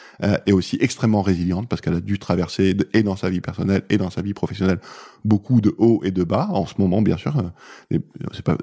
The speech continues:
c'est pas que le commerce des vêtements a été extrêmement florissant ces derniers temps, euh, et ça, et pourtant, je, je, à chaque fois, elle rebondit, à chaque fois, elle,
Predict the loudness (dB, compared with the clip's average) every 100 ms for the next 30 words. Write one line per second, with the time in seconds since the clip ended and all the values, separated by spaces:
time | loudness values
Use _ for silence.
0 | -6 -4 -2 0 0 0 -2 2 2 0
1 | -2 0 0 2 0 0 0 -2 -2 -4
2 | -4 0 0 0 0 0 0 0 -2 -2
3 | -4 -4 -2 -2 -2 -6 -16 -18 -18 -4
4 | 0 2 2 2 2 2 0 -2 -6 -20
5 | -8 -4 -2 0 0 -2 -4 -4 -4 -8
6 | -16 -8 -2 0 0 2 2 0 -6 -4
7 | 0 2 2 2 2 0 0 -2 -2 0
8 | 0 0